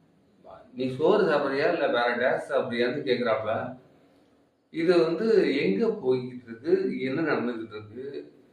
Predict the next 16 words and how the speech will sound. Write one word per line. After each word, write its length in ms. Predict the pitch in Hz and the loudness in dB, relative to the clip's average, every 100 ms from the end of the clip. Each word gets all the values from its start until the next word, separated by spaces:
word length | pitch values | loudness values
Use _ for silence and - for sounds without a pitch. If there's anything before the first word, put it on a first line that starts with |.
| _ _ | _ _
எல்லாம் 260 | 127 147 156 | 0 0 0
கோமாவுல 600 | - 165 170 160 131 113 | 0 2 2 2 2 0
இருக்காங்களா? 720 | 107 110 110 101 110 127 - | -2 -4 -4 -4 -4 -4 -6
எலெக்ஷன் 520 | 117 123 - 156 139 | -4 -2 -2 -6 -4
வேற 180 | 120 131 | -2 -2
வந்துகிட்டே 440 | 127 113 120 120 | -4 -4 -6 -4
இருக்கு. 400 | 123 117 107 113 139 - - _ _ _ _ - | -4 -4 -8 -10 -10 -12 -18 _ _ _ _ -6
சேகர் 360 | 147 151 151 | 0 2 4
பாபு 260 | 120 117 113 | 2 0 0
அவர்கள் 420 | 113 113 - - 110 | 2 2 0 -4 -6
தொடர்ந்து 560 | 110 135 139 143 143 | -4 -2 -2 -4 -4
இந்த 140 | 120 113 | -4 -2
மாதிரி 320 | 123 127 127 | -2 -4 -2
கோல் 260 | 127 127 | -2 -2
அடிச்சுக்கிட்டே 440 | 117 117 123 123 123 | -4 -8 -10 -4 -2
இருக்காரு. 460 | 123 104 104 107 | -2 -4 -4 -4